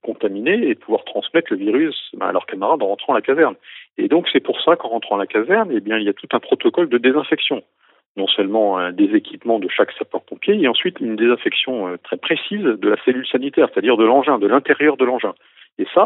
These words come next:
avant de repartir sur une autre intervention. Donc, des interventions qui sont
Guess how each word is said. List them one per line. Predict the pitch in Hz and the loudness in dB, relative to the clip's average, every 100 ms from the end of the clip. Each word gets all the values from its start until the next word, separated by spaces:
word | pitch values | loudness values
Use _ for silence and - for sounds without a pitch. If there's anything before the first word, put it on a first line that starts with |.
| - | 4
avant | 170 165 180 | 4 6 4
de | |
repartir | - 143 - 180 202 | 4 2 2 2 2
sur | - 160 147 143 | 2 4 4 2
une | 127 123 | -2 0
autre | 135 - | 0 0
intervention. | 123 120 113 110 - 92 | -2 -2 -2 -4 -10 -8
Donc, | 104 - - - - - 135 | -8 -10 -18 -20 -20 -20 2
des | 131 127 | 4 6
interventions | 131 135 139 - 190 | 4 4 2 0 -2
qui | 139 | -2
sont | - 165 | 0 2